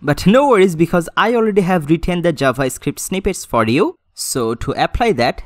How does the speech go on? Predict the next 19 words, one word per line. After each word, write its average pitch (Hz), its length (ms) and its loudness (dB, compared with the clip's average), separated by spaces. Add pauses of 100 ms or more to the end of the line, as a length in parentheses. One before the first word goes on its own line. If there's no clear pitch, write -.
just 139 360 -2
click 151 360 -6
on 110 320 -4
this 110 240 -6
Rubik's 120 320 -6
Cube 110 160 -8
icon, 165 640 -2
and 110 380 -8
then 185 340 0
here 175 240 2
I'm 139 160 0
searching 135 440 -2
for 113 380 -4
the 110 220 -2
H 170 160 -2
T - 100 -6
M 127 80 -6
L 110 140 -2
widget. 110 400 -4